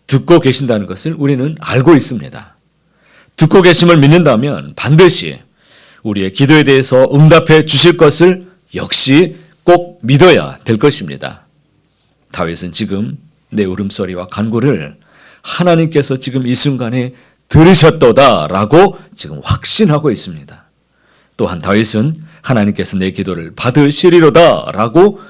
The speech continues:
이 또한도 미완료형이지만 먼 미래일지라도 확신하고 있다는 것입니다. 아직은 내 기도에 대한 하나님의 응답은 없지만 반드시 응답해 주실 것을 믿는다고 확신하고 있다는 것입니다.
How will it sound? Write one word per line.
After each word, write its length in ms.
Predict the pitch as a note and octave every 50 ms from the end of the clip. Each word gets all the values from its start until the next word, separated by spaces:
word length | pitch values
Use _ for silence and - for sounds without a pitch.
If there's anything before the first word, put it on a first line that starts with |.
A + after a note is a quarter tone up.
| _ _ _ -
이 80 | F3 F#3
또한도 720 | D#3+ G#3+ F#3+ D#3+ D#3+ C#3 B2+ B2+ D3+ A#2 E2 - - _ -
미완료형이지만 1500 | C3+ C3+ D3+ F3+ F#3 F3+ D#3+ C#3+ B2 F#2+ D#2 - _ _ - - E3+ E3+ F3+ D3+ - A2 B2 D#3+ C#3 F2 C#2 A1+ - _ _ _ _ - - _ _ _ _ _ _ _
먼 480 | - E2+ F2+ A#2+ D3 E3 F#3 G3 G3 G3
미래일지라도 1120 | F3+ G3+ G#3 G#3+ F#3+ F3+ F3+ F#3 F3+ F3+ - F#3 F#3+ D#3+ A2+ - C3+ A#2+ F#2 E2 E2 _ _ _ _ _
확신하고 680 | - - - - - - - - A#3+ A3+ F#3 F#3 F3+ D3+
있다는 280 | A2 - B2 A2+ G#2
것입니다. 580 | D#2+ D#2 D2+ - G2 D2+ C#2 - - - _ _ _ _ _ _ _ _ _ _ _ _ _ _ _ _ _ _ _ _ _ _ _ _ _ _ _ _ _ _ _ _ _
아직은 400 | - A#2+ B2+ - C#3 B2 C#3 C3
내 140 | B2+ B2 A#2+
기도에 360 | A2+ - A#2+ G#2+ B2 A#2 A2
대한 380 | G#2 A2+ G#2 G2 F#2+ F2 D#2+ D#2 D#2
하나님의 540 | - - - D#3+ E3+ D#3+ D#3 D#3 D3+ D3
응답은 300 | C3+ B2 C#3 C3 A#2+ C3+ A#2+
없지만 440 | G2 E2 - - - D#2 C#2+ C#2+ - _ _ _ _ _ _ _ _ -
반드시 580 | - F#2 G2 E2 E2+ D#2+ D#2 - - D#2+ D#2+ -
응답해 440 | - C#3+ C3 C#3+ B2+ - - A#2+ A#2+
주실 260 | - C#3 B2+ - C3+
것을 300 | - C3+ B2 - C3 C3
믿는다고 500 | C#3 D3+ D3+ D3+ E3 D#3 D3 C#3 A#2+ C3+
확신하고 800 | - - - - - - - - G3 F#3 D#3+ D3+ D3 D3+ C#3+
있다는 260 | A2+ G#2 - - - -
것입니다. 640 | - - - - - F2+ - - - _ _ _